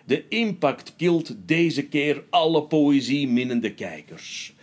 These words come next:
De conclusie is duidelijk. Gedichten zijn gevaarlijk. Ze horen hoogstens thuis op de dissectietafels van geharde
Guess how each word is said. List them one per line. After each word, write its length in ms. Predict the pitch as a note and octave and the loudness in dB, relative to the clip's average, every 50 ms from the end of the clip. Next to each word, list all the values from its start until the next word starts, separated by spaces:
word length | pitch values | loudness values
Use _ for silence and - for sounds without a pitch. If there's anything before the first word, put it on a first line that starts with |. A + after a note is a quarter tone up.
| - - - - - | -20 -20 -20 -20 -10
De 140 | - C3 C3 | -6 -6 -6
conclusie 880 | - C3+ C3 C#3 B2+ - E3+ E3 E3+ E3+ D#3+ D3+ - D3 C#3+ C#3 C3+ - - - - - - | -2 0 0 0 4 4 4 6 6 4 4 2 2 0 0 0 -2 -6 -12 -20 -20 -8 -2
is 320 | - D3+ C#3 B2+ - - | -2 -2 0 -2 -4 -2
duidelijk. 640 | - C3+ A#2 G#2+ G#2+ F#2+ E2+ F#2 E2 D#2+ D#2+ - - - - - - - - - - - | 0 0 2 2 0 -2 -6 -6 -10 -10 -14 -18 -20 -20 -20 -20 -20 -20 -20 -20 -20 -8
Gedichten 760 | - - - C#3 F3+ G#3+ A#3 - - - - - G2 - - - - - - - - - _ - | -2 0 2 4 4 4 4 2 -2 -6 -8 -8 -8 -12 -18 -20 -20 -20 -20 -20 -20 -20 _ -6
zijn 280 | - - C#3 C#3+ C3+ | 0 0 2 0 0
gevaarlijk. 840 | - B2 A#2 - - - E3+ - - C#3+ A#2+ B2 A2+ G2+ - - - - - - - - - - - - - - - | -2 -2 4 6 6 6 6 6 4 2 2 0 -2 -4 -6 -16 -20 -20 -20 -20 -20 -20 -20 -20 -20 -20 -20 -20 -14
Ze 140 | - - C#3 | -2 2 2
horen 360 | C3 A#2+ D3 E3 F3+ F3+ E3+ | 6 8 8 8 8 8 8
hoogstens 680 | C3 C#3+ F#3+ A3+ A3+ - - - - A3 G#3 - - - | 8 8 8 8 6 4 -2 2 4 4 4 2 -4 2
thuis 640 | - D3+ C3 A#2 G2 F2 E2+ - - - - - - - - - - - | 4 6 6 6 4 0 -2 -6 -8 -8 -8 -10 -12 -14 -20 -20 -20 -4
op 200 | - C3 A2+ G#2+ | -4 -4 -2 2
de 80 | A2 B2 | 0 2
dissectietafels 1500 | A#2 A#2+ A#2+ A#2+ - - F3 - - - - - A#2+ A#2 A#2 - - A#2+ A2+ A2+ A2 - B2 A#2 A2 G2+ - - - - - - - - - | 2 2 0 0 0 0 -2 -2 -2 -4 -4 0 0 0 0 2 2 2 4 2 0 0 -2 -2 -2 -2 -6 -10 -12 -12 -16 -20 -20 -18 -6
van 200 | - A#2+ B2 A#2 | -4 -4 -4 -2
geharde 760 | A#2+ G#2 F#2 - - D3+ D#3+ D#3 - C3+ B2 B2 B2 A#2+ | -4 -4 -4 -2 2 2 2 2 0 -6 -6 -6 -6 -8